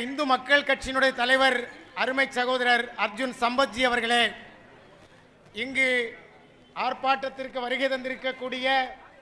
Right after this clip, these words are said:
பல்வேறு இந்து அமைப்புகளுடைய சகோதரர்களே, இது வந்து ஒரு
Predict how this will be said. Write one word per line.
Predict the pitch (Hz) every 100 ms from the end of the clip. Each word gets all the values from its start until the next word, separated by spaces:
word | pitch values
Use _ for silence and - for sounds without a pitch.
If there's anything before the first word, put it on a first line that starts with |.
| - _ - 208
பல்வேறு | 247 262 277 277 226
இந்து | 269 285 262
அமைப்புகளுடைய | 254 269 269 269 262 262
சகோதரர்களே, | 233 262 262 254 233 247 220 - - - - - - - - - - - - - - - 214
இது | 254 285
வந்து | 285 311 285 311
ஒரு | 269